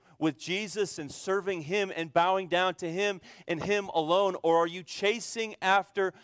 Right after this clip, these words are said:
some sort of romance scam that you think will fulfill your heart?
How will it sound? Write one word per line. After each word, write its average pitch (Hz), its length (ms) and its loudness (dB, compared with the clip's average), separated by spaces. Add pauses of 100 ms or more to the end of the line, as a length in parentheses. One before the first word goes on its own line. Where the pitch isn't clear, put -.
(180)
some 202 300 0
sort 202 340 2
of 143 160 -4
romance 208 640 2
scam 190 320 -2
that 160 120 2
you 180 200 -8
think 202 320 -6
will 175 120 0
fulfill 156 440 -8
your 123 160 -8
heart? 95 240 -8